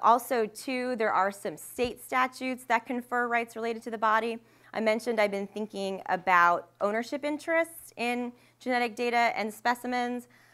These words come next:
and I actually had two <laughs> fantastic undergraduate students do a fifty state review of statutes looking for property rights, uh, 'cause I had heard, you know, piecemeal things. Ev-, every so often, actually,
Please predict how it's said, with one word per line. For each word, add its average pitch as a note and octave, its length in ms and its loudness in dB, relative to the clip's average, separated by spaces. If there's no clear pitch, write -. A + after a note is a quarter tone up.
and G#3+ 140 2
I G#3 60 4
actually A3 380 2
had G3+ 280 0
two A3+ 240 -6
<laughs> B3 120 -4
fantastic A3 580 2
undergraduate G3+ 640 0
students G#3+ 440 -4
do G3 300 -6
a F#3+ 80 -2
fifty F#3 400 -10
state F#3+ 440 -6
review F3+ 460 -4
of E3 160 -4
statutes A3+ 800 -6
looking A3+ 640 -2
for F#3+ 800 2
property B3 500 4
rights, G4 520 2
uh, G3 200 8
'cause A3+ 220 2
I G#3+ 100 8
had G#3 140 4
heard, B3+ 420 4
you A3+ 60 -2
know, G#3+ 100 2
piecemeal A3 640 -2
things. G#3+ 300 -4
Ev-, B3 160 4
every F#4 240 2
so E4+ 140 0
often, G#3 340 2
actually, F3+ 400 -4